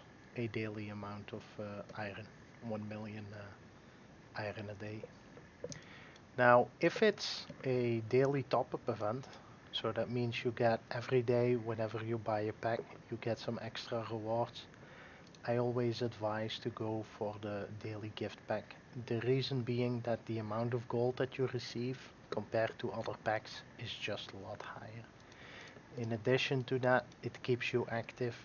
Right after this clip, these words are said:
because you get a lot of stamina. So you have certain events like Pirate Event and others, but mainly Pirate Event,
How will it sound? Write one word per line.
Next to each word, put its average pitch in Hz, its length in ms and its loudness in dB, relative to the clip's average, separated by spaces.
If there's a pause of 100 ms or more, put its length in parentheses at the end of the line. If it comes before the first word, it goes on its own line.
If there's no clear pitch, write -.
because - 360 -4
you 123 60 2
get 117 260 0
a 107 40 -6
lot 113 240 0
of - 120 -8
stamina. 120 600 2 (680)
So 107 280 2
you 107 140 0
have 107 200 0
certain 113 500 0
events 113 460 2
like 107 300 -4
Pirate 110 380 2
Event 110 380 -4 (320)
and 110 160 -2
others, 110 380 -2
but 127 220 6
mainly 113 340 0
Pirate 110 440 -2
Event, 110 320 -4